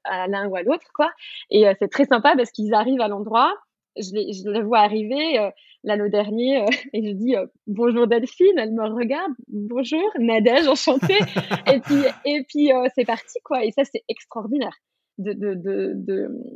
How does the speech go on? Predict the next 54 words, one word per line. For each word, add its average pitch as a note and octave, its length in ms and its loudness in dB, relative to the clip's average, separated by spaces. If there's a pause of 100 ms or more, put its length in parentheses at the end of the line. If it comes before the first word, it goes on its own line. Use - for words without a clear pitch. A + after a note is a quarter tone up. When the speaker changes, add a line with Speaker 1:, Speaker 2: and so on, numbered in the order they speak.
Speaker 1:
Moi, G#3 280 0
j'adore G3+ 340 4
les A#3+ 80 6
surprises. B3 500 0 (200)
Euh, F3+ 420 -4 (160)
je F#3+ 60 -4
fais G3 160 -2
plein D4+ 240 2
de D4+ 40 -2
surprises - 460 -4
pendant A3 180 -6
les G#3 120 -4
séjours, A3+ 500 -8
les A3 100 -2
séjours A3 320 -8
Enjoy G#3+ 280 -4
Trip. - 260 -8
J'adore F#3 300 -4 (100)
ça. A#3 160 0 (540)
Euh, F#3+ 480 0 (120)
et, A3 280 4
euh, F#3+ 180 -2
et G#3+ 180 6
là, G#3+ 180 6
alors G3 120 2
là, A3+ 140 4
quand G#3 240 -6
on G#3+ 60 -6
m'appelle A3 380 -4
et G#3+ 60 -4
qu'on G#3 120 -12
me G#3 100 -8
dit, « A#3+ 160 -6
Oui, A#3+ 160 -4
je G#3 40 -8
vais G3 60 -10
faire G3+ 140 -6
une G3 80 -8
surprise G#3+ 360 -4
à F#3 120 -2
ma F#3 140 -6
femme », A3+ 500 -2 (680)
à A#3+ 60 6
ma A#3 160 4
maman C4+ 340 4
aussi, D4+ 420 0
j'ai B3 140 -4
eu C#4 220 0
un, G#3 160 -6 (320)
un G#3+ 100 -6
duo, A3 320 -2
euh, G3 220 0
mère-fils. A#3 680 -2 (440)
Euh, G3 580 0